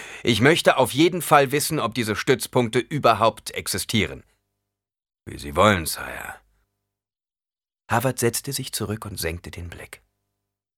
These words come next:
„In Ordnung“, meinte der Herzog.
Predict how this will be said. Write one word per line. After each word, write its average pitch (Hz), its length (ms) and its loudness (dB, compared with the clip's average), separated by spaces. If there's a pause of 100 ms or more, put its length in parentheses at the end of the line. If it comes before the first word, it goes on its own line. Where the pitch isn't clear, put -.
(380)
„In 135 140 4
Ordnung“, 104 480 2 (580)
meinte 76 260 -2
der - 180 -14
Herzog. - 380 -14